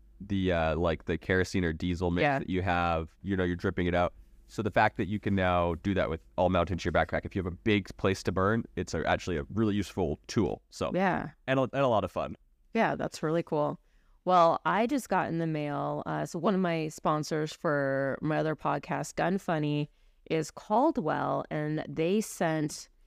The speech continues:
Speaker 2: it's called the Flashbang. It's a target hit indicator,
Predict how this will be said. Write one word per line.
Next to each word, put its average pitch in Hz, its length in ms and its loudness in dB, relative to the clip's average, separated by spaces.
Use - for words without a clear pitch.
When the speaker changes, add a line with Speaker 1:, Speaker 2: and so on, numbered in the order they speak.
Speaker 2:
it's 165 180 -4
called 226 320 2
the 165 380 2
Flashbang. 151 960 -2
It's - 120 -4
a 143 60 2
target 160 480 0
hit 139 300 0
indicator, 135 720 0